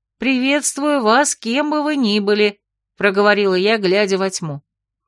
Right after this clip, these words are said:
«Я управляющая отеля потерянных душ, это гостевой дом»,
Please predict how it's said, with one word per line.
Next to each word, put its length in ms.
«Я 360
управляющая 840
отеля 380
потерянных 640
душ, 320
это 220
гостевой 520
дом», 360